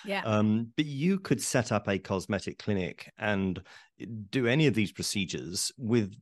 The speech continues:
Speaker 2: very little, uh, if any, training. You wouldn't have to prove that. Um, and there's very little regulation. There's certainly no national licensing regime around that.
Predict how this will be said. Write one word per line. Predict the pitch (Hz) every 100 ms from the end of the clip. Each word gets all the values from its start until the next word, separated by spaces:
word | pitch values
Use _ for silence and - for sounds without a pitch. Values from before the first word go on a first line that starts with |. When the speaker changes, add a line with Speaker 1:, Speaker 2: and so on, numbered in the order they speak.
| -
Speaker 2:
very | - - 139 156
little, | 120 110 - 87 90 _
uh, | - 87 82 82 -
if | - 101
any, | 104 90
training. | 80 87 80 87 110
You | 104
wouldn't | 110 123
have | 107 -
to | -
prove | - 95 85 -
that. | 80 101 - - - - - -
Um, | 101 98 98 101 - _ -
and | 110 135
there's | 123
very | 92 110 131 139
little | 120 -
regulation. | 101 101 92 101 101 85
There's | 90 -
certainly | 107 113
no | 104
national | 101 107 101 - - 98
licensing | 92 98 - 95 - 92 87
regime | 90 90 - 90 85
around | 87 95 87
that. | 82 -